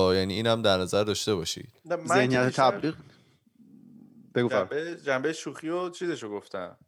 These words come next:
Speaker 2: مطمئناً اینطوری نیست، مطمئناً
Speaker 1: آخه وقت
Speaker 2: این
Speaker 1: جنرالایز
Speaker 2: حتماً
Speaker 1: می‌کنین.
Speaker 2: کلی گو-، آره، کلی گویی کردم،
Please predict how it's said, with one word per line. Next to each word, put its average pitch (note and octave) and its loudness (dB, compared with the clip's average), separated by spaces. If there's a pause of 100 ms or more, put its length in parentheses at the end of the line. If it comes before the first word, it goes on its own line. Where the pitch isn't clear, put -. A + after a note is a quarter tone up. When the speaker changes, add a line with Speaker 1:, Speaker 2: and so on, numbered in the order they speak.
(120)
Speaker 2:
مطمئناً A#2 0
اینطوری C#3+ -2
نیست، C#3 -8
مطمئناً A2 -6
Speaker 1:
آخه F2+ -4
وقت F#2 2
Speaker 2:
این F#2 2
Speaker 1:
جنرالایز F#2 6
Speaker 2:
حتماً F#2 -4
Speaker 1:
می‌کنین. G2 -2
Speaker 2:
کلی D3+ 6
گو-، D#3 6
آره، D#3+ 10
کلی D#3 6
گویی E3+ 4
کردم، G3 6